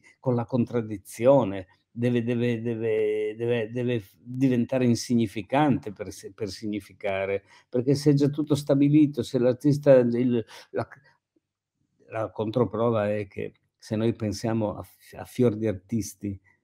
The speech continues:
completamente dimenticati, perché la storia dell'arte poi è la storia delle dimenticanze, non è la storia dei, de-, delle riconoscenze. Pensi a quanti, io l-, ieri sono stato a una città che si chiama,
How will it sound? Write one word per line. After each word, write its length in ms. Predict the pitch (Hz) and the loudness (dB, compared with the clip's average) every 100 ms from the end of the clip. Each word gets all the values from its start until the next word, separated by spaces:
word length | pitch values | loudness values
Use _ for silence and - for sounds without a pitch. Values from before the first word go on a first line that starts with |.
| _ _ _ _ _ 113 - | _ _ _ _ _ -20 -12
completamente 720 | - 113 107 104 110 120 110 | -4 -2 -2 -2 0 0 0
dimenticati, 760 | 98 110 107 101 104 110 101 95 | -4 -4 -4 -4 -4 -2 -2 -4
perché 220 | 95 92 | -10 -8
la 100 | 98 | -8
storia 260 | 92 113 107 | -4 -2 -2
dell'arte 500 | 101 110 139 147 139 | 0 2 2 2 -2
poi 200 | 113 113 | -2 -2
è 20 | |
la 80 | 98 | -2
storia 280 | - 107 98 | -4 -4 -2
delle 260 | 95 98 | -2 -2
dimenticanze, 1000 | 92 117 117 98 95 92 107 104 90 - | 2 4 6 4 -2 -6 -4 -2 -4 -6
non 140 | 95 107 | -6 -2
è 80 | |
la 120 | 113 90 | 0 -2
storia 280 | - 95 92 | -4 -4 -2
dei, 300 | 92 90 90 | -4 -6 -8
de-, 220 | 101 92 | -10 -8
delle 240 | 98 95 | -6 -4
riconoscenze. 1000 | 95 92 95 92 - 101 92 90 - 95 _ _ _ _ _ _ | -2 -2 -2 -4 -4 -2 -2 -2 -6 -12 _ _ _ _ _ _
Pensi 340 | 139 147 147 | 10 10 10
a 40 | 147 | 6
quanti, 280 | 131 113 113 | 4 2 4
io 220 | 123 143 | 6 8
l-, 340 | 107 104 113 | 6 2 -6
ieri 680 | 110 110 120 120 131 135 92 101 | -4 0 2 4 2 2 -2 -6
sono 220 | 98 104 | -10 -10
stato 320 | 101 - 107 104 | -8 -6 -6 -6
a 40 | |
una 160 | 101 92 | -8 -10
città 320 | - 95 117 | -14 -12 -10
che 80 | 101 | -10
si 60 | |
chiama, 200 | 98 104 | -8 -10